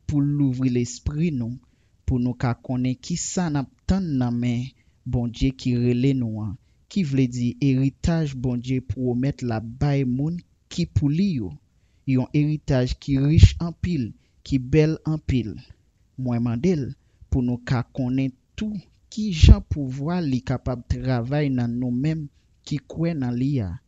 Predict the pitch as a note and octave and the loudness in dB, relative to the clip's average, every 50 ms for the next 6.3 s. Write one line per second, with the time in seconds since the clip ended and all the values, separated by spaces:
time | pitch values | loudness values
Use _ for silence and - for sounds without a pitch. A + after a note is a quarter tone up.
0 | _ _ _ _ _ _ _ - - - C3 B2+ B2+ C3 B2+ B2 A2+ A#2 B2 C3 | _ _ _ _ _ _ _ -8 -2 0 2 4 4 2 2 -2 -4 -8 -6 -2
1 | C#3 D#3+ F#3 F#3 - - D#3+ C#3+ B2+ A#2+ B2 B2+ C3 C3 B2+ - - - C#3 - | 0 0 0 0 -2 -2 -2 -2 -2 -2 0 0 0 0 -2 -4 -8 -8 -8 -6
2 | - - - E3+ D#3+ D#3 C3 B2 A#2+ A2+ A2+ G#2+ G2 - - - _ _ _ _ | -6 -4 -4 -2 -2 0 -2 -2 -2 -2 -4 -6 -8 -10 -16 -20 _ _ _ _
3 | _ _ _ - - - D#3 D#3 D3+ D3+ D3+ D#3+ F3 F#3 F#3+ F#3 F3 D3+ C3+ C3 | _ _ _ -14 -4 0 0 0 2 0 0 0 0 0 0 -2 -4 -4 -2 0
4 | C#3 C#3+ D3 C#3 - - C#3 B2+ B2+ B2+ B2+ B2+ B2+ B2+ - - - C#3+ D3+ D3+ | 2 2 2 0 -2 -2 -4 -2 -2 -2 -2 -2 -2 -4 -4 -4 -2 0 0 0
5 | C#3+ B2+ B2+ B2 A#2+ A#2+ B2 B2 B2 A#2+ - - B2+ - - - - C#3+ C#3+ D#3+ | -2 -2 -2 -4 -4 -2 -2 -2 -4 -2 -4 -4 -6 -6 -6 -4 -2 -2 -2 0
6 | D3 B2+ B2+ A#2+ A#2 | -2 -2 -2 -4 -4